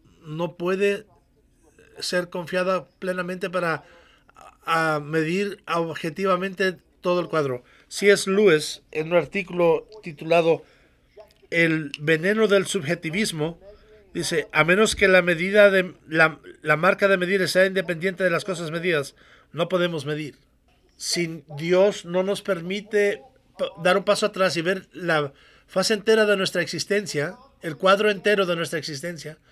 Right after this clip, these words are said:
no vamos a poder correctamente evaluar nuestra existencia. Y por eso estamos dependiendo de la revelación, en que Dios revele la sabiduría y la verdad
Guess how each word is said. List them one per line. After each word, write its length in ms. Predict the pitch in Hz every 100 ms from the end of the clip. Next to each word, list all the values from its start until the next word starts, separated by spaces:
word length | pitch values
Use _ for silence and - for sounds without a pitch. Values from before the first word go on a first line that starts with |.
| _ _ _ _ _ _ -
no 280 | 165 180
vamos 360 | 190 214 220 202
a 100 | 202
poder 540 | 185 160 190 202 196 - - - -
correctamente 1080 | - 180 180 208 220 208 226 220 208 175 -
evaluar 640 | 190 175 170 160 190 269
nuestra 260 | 220 151 143
existencia. 680 | 127 131 - 127 - 110 - _ - _ _ _ _ _ -
Y 100 | 180
por 160 | 185
eso 180 | 190 214
estamos 360 | 190 208 208 185
dependiendo 840 | 196 202 196 208 233 208 185 -
de 220 | 156 175
la 160 | 175 175
revelación, 640 | 165 165 165 151 226 247 - - - - - - - -
en 140 | 190 175
que 120 | 180
Dios 520 | 151 190 240 233 -
revele 680 | 170 160 160 151 147 139 117 _
la 140 | 165
sabiduría 600 | 143 147 131 123 120 110 104 - _ _ -
y 60 |
la 120 | 147
verdad 380 | 127 117 117 110